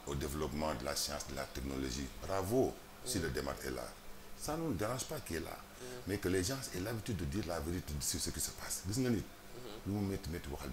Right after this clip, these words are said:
Speaker 1: dëgg.
Speaker 2: Mm-hmm.
Speaker 1: Quand tu dis que ne boo dugalee sa dossier à l'espace de cinq minutes nga am bon, mais c'est pas vrai. Il y a des lenteurs.
Speaker 2: Administratives.
Speaker 1: Voilà.
Speaker 2: Mm-hmm.
Speaker 1: Dama ne la papier bi moo, moo fi jóge, mais système bañ daan liggéeyee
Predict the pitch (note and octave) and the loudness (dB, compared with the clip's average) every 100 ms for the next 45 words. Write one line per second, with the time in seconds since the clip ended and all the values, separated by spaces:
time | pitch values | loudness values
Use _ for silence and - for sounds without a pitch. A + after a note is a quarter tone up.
0 | A#1 B1 - - - - A#2 G#2 - - | -2 -2 -2 -4 -6 -10 -10 -10 -10 -12
1 | - - - C3+ C#3+ C#3 G2+ A#2 A#2+ G2+ | -12 -12 6 8 10 8 8 8 8 6
2 | E2 G#2+ B2 B2 A2+ G2+ F#2+ F#2+ F2+ G2 | 8 10 10 10 8 8 6 6 6 6
3 | - F#2+ - F2+ D2 - G2+ F#2 D#2+ D2+ | 4 4 2 2 2 0 0 0 0 0
4 | D2+ D2 D#2+ A#2+ G#2 - E2+ F2+ D2 A2+ | 0 0 0 -2 -4 -4 0 0 2 0
5 | C3 G2+ - - - - - - G#2 C#3 | 0 -2 -8 -12 -14 -14 -14 -2 8 10
6 | B2+ E2+ G#2 C3 D3 C3+ F2 - B2+ C3 | 10 8 6 6 10 8 8 0 -4 0
7 | - A#2+ - - - B2 F#2+ - A#2+ B2 | 0 0 -4 -4 4 6 6 2 -8 -6
8 | G#2 C#3+ E3+ B2 - D3 D3+ C#3+ G#2 F2 | 4 8 10 10 8 6 8 8 8 6
9 | - - - G2+ B2+ A2+ - A2 C#3 A#2+ | 2 -8 0 4 6 6 6 10 10 12
10 | G#2+ G2 C3+ - - - - - - G2+ | 12 12 10 6 -10 -14 -12 -10 -2 4
11 | A2+ D#3+ - - - - - - E3+ - | 6 6 2 -8 -16 -14 -6 2 4 8
12 | C#3+ A#2+ C3+ C#3 C3 B2 G2+ F#2+ | 10 10 10 10 10 10 10 8